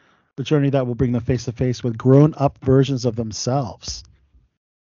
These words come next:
A little bit of Back to the Future, uh, going on there, you know?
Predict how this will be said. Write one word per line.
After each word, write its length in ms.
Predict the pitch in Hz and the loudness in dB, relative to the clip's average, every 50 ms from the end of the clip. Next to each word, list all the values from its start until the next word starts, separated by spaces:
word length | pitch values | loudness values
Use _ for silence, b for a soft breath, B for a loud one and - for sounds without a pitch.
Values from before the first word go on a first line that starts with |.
| _ _ _ _ _ | _ _ _ _ _
A 20 | 370 | -2
little 120 | 349 262 | 2 4
bit 100 | 190 170 | 6 6
of 200 | 160 139 127 120 | 6 4 4 4
Back 240 | 120 170 156 151 - | 4 4 4 4 2
to 60 | 165 | 0
the 100 | 147 143 | 0 0
Future, 600 | - - 170 170 165 165 - 170 170 170 170 170 170 175 | 0 4 4 4 4 4 4 4 4 4 2 2 0 0
uh, 180 | 170 156 156 | 0 0 0
going 260 | 147 170 165 160 160 | 2 2 2 4 4
on 220 | 156 156 156 156 156 | 6 4 4 4 4
there, 240 | 151 151 160 180 190 | 4 4 4 2 2
you 140 | 196 190 | 0 0
know? 360 | 190 185 202 233 269 277 - | -2 -2 -4 -4 -6 -8 -12